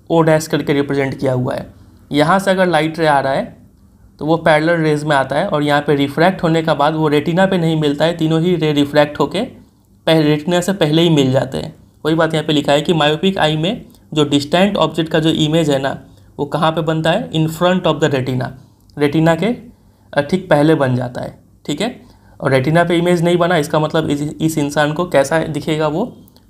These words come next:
ब्लर दिखेगा, धुंधला दिखने लगेगा, ठीक है। तो ये डिफेक्ट समझ में आया आपको। चलिए,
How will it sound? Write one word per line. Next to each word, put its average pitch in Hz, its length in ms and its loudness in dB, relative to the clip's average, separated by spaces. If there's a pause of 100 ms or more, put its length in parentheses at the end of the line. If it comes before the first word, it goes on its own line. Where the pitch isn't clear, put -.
ब्लर 143 280 2
दिखेगा, 127 440 -6 (560)
धुंधला 151 340 2
दिखने 131 220 -2
लगेगा, 127 340 -4 (180)
ठीक 208 120 -4
है। - 220 -6 (340)
तो 143 60 -4
ये 151 120 2
डिफेक्ट 147 360 2
समझ 175 260 0
में 175 100 4
आया 175 140 2
आपको। 202 300 -2 (380)
चलिए, 127 340 -2